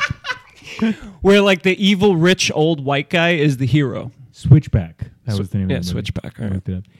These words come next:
Speaker 2: He's been in a lot of movies.
Speaker 1: Yeah.
Speaker 2: Besides <laughs> Lethal Weapon.
Speaker 1: Uh, are you looking up Donald or Danny?
Speaker 2: Danny.
Speaker 1: All right, cool.
Speaker 2: He was in The Color Purple.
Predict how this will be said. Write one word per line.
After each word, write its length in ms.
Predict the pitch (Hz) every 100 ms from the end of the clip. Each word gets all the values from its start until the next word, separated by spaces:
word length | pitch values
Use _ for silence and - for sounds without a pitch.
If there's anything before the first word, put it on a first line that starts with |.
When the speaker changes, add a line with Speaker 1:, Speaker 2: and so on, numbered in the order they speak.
| _
Speaker 2:
He's 200 | 123 156
been 160 | - 254
in 60 |
a 120 | 147 92
lot 340 | 90 113 165
of 80 | 107
movies. 580 | 113 175 101 85 - - -
Speaker 1:
Yeah. 280 | 135 147 147 _
Speaker 2:
Besides 560 | - - 131 135 117 127
<laughs> 0 |
Lethal 560 | 120 - - - 123 120
Weapon. 680 | 143 - 104 107 - 147 156 _ _ _ _ _
Speaker 1:
Uh, 100 | 143 -
are 40 |
you 120 | 165 185
looking 240 | 220 226
up 160 | 175 120
Donald 420 | 147 156 180 156
or 80 | 139
Danny? 460 | 131 127 120 107 - 131
Speaker 2:
Danny. 400 | 123 113 92 92
Speaker 1:
All 80 | 131
right, 120 | - -
cool. 220 | - - _ _ _ -
Speaker 2:
He 80 |
was 80 | 120
in 80 | 107
The 80 | 98
Color 300 | 123 113 107
Purple. 580 | 127 127 151 151 165